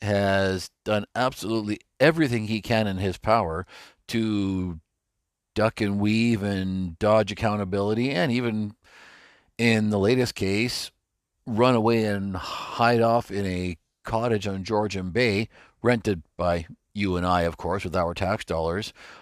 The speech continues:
on days that Parliament was supposed to be sitting, so he, uh, completely avoided any kind of accountability whatsoever for his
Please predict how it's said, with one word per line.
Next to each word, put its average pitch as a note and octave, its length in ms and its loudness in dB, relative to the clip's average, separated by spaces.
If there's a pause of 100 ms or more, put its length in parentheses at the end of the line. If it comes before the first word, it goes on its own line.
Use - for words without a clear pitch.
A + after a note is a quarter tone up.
(200)
on E3+ 200 2
days C3+ 280 4
that A#2+ 120 -2
Parliament A2 500 2
was F#2+ 200 -4
supposed G#2+ 400 -4
to G2+ 80 -6
be F#2+ 160 -4
sitting, A#2 400 0
so G2+ 160 -6
he, G#2 340 -2
uh, G2+ 300 -2
completely F3+ 540 0
avoided E2+ 520 0 (720)
any C4 240 2
kind G2+ 300 -2
of F2 80 -2
accountability F2 720 -2
whatsoever F2+ 720 -2
for F2 540 -2 (800)
his A#2+ 320 6